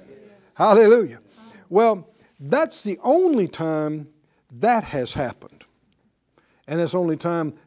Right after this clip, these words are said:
that's gonna happen. That's a one only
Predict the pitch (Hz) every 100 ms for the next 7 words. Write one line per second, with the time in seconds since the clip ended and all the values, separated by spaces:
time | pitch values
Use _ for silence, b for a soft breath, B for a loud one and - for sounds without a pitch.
0 | b 156 - - 160 196 110 113 - _
1 | _ _ _ _ _ _ _ _ _ _
2 | - 104 170 170 127 151 190 190 185 123
3 | 101